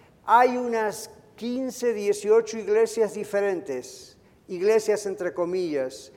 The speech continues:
y cuando usted investiga de qué son, una es la iglesia de la mentalidad positiva, así se llama.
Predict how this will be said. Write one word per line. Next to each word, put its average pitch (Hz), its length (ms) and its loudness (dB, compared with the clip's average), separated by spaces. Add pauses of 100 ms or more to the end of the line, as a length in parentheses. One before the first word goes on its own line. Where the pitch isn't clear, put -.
(220)
y 165 100 -8
cuando 185 280 2
usted 190 220 2
investiga 214 640 2
de 175 180 -4
qué 190 160 0
son, 190 580 -2 (300)
una 240 460 -2
es 240 100 -2
la 220 140 2
iglesia 226 540 2
de 214 100 0
la 190 100 2
mentalidad 185 720 -2
positiva, 143 760 -8 (460)
así 151 240 -14
se 170 120 -14
llama. 131 260 -10